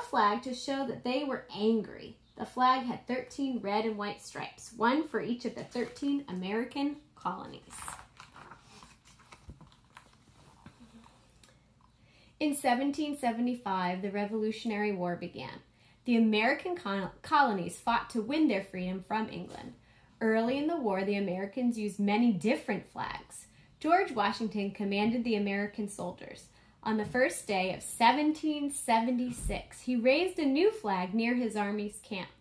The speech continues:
The flag had the thirteen red and white stripes that stood for the thirteen colonies. In the corner, there was a f-,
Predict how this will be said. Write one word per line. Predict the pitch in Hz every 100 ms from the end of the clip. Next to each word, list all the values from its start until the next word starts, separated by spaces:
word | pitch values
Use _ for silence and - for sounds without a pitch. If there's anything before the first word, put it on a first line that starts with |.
| - - - - - -
The | 208
flag | - 233 240 277
had | 247 233 196
the |
thirteen | 180 - 240 - - 277 262
red | 214 208
and | 240
white | 202 202 -
stripes | - 180 - -
that | - -
stood | - 269 285
for | 302 208
the | 175
thirteen | - 226 - - 220 220
colonies. | 208 185 - - - - - - - - -
In | 254 285
the | 320
corner, | - 214 170 165 220 240
there | 208
was | 185 180
a | 208
f-, | -